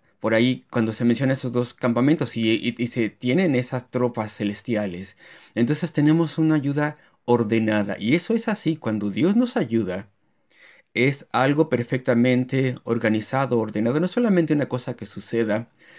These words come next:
sino es algo complejo que sucede. Y las cosas caen cada una en su propio lugar y uno se maravilla que una cosa siga a la otra de forma perfecta, con un perfecto orden, con perfecta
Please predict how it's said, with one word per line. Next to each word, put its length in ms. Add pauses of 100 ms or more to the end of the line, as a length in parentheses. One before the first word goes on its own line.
(140)
sino 260
es 120
algo 320
complejo 720
que 100
sucede. 800 (460)
Y 120
las 220
cosas 500
caen 320
cada 300
una 200
en 80
su 200
propio 300
lugar 260
y 40
uno 140
se 140
maravilla 840 (640)
que 460
una 440
cosa 360
siga 440
a 60
la 220
otra 360
de 140
forma 380
perfecta, 560
con 120
un 120
perfecto 520
orden, 280
con 180
perfecta 600